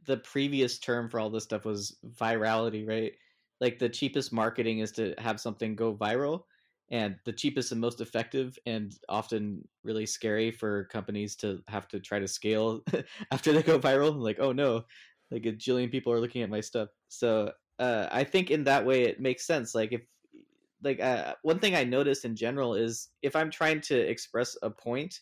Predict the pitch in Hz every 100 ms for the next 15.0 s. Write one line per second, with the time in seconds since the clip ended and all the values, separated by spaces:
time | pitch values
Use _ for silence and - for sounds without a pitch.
0 | _ _ _ _ 113 104 113 107 - 135
1 | 165 185 - 117 117 113 - 120 95 120
2 | 117 117 135 143 147 123 135 127 120 113
3 | 110 - 107 110 110 120 - 104 - 101
4 | 98 _ _ _ _ _ _ - 113 101
5 | 104 104 117 - _ _ - 113 101 98
6 | 113 95 127 120 113 110 - 123 175 175
7 | 151 143 147 123 127 - 123 117 - 113
8 | 117 113 - 120 120 117 120 104 113 107
9 | 110 - 107 104 - - _ - 135 -
10 | - 131 131 135 120 120 117 113 117 95
11 | 117 107 113 - 127 120 120 120 _ _
12 | - 107 98 113 107 120 104 107 123 -
13 | 120 113 107 104 98 - 107 101 104 104
14 | 98 113 110 101 107 107 104 107 104 104